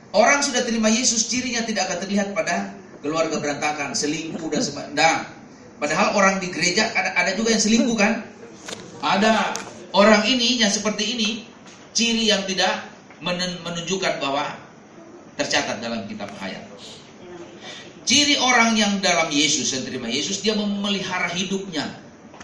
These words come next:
kekudusannya, gitu. Rumah tangganya. Tidak berarti rumah tangga tidak bisa ada masalah, ada masalah. Tetapi, nah, anak-anak muda,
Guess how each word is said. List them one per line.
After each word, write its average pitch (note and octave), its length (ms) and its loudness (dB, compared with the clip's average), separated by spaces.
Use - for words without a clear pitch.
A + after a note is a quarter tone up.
kekudusannya, F3+ 920 2
gitu. G2+ 240 -10
Rumah D#3 300 -2
tangganya. F#3 560 0
Tidak F#3 440 -2
berarti G3 240 2
rumah F#3+ 200 2
tangga F#3 240 0
tidak F3 200 -2
bisa D3 280 -2
ada C#3 120 -2
masalah, D#3+ 520 0
ada G3 160 0
masalah. C3 440 -4
Tetapi, A#2 600 -8
nah, A2 280 -2
anak-anak F#3 640 2
muda, G#3 280 4